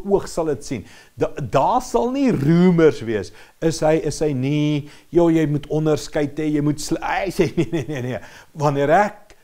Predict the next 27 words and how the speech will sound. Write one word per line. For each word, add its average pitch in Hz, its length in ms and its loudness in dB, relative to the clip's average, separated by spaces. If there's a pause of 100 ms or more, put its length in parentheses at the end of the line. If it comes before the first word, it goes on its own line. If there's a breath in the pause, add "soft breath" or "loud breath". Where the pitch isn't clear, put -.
met 135 160 -2
die 139 140 2
heerlikheid 170 560 2
van 143 160 -6
my 123 100 -6
Vader 156 480 -2 (140)
kom, 127 180 0
saam 170 380 -2
met 156 180 -10
my 156 140 -4 (100)
engele, 147 380 -2 (420 loud breath)
om 139 220 0 (100)
my 180 220 2 (160)
kerk 175 340 0
en 143 200 -4
almal 175 360 0
weg 156 320 -2
te 160 80 -4
vat - 380 -4
en 139 240 -4
'n 127 180 -2
nuwe 180 260 2
lewe 160 380 4
te 156 160 -4
begin 143 480 -2
en 131 160 -4
alles." 139 240 -2